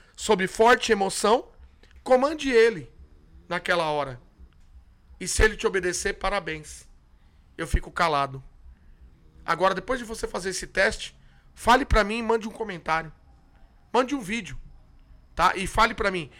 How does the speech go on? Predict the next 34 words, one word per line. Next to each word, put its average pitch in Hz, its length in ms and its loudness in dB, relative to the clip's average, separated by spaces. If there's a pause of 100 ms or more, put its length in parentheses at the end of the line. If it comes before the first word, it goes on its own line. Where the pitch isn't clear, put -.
(240)
"Treinei 214 420 2
cem - 200 0
por 185 160 -4
cento 190 300 -4
positivo." 151 760 -8 (2250)
Isso, 208 400 -2 (720)
ah, 160 160 -8 (500)
eu - 120 -14
falei 202 260 -4
já 185 100 -6
demais. 143 520 -12 (360)
Deixa 220 200 0
eu 254 40 2
focar. 160 480 0 (260)
Eu 170 80 -6
fico - 220 2
doido 202 320 2
quando 196 140 -6
eu 175 40 -10
falo 175 180 -4
desse 165 200 -8
assunto, 160 340 -12
porque 190 380 -4 (280)
eu 180 100 -4
quero 196 520 2
abrir 165 280 -4
os 156 200 -8
olhos 156 260 -4
de 139 80 -18
quem 170 220 -12
tá 160 280 -4
seguindo 160 320 -10
a 160 60 -2
gente. 135 420 -12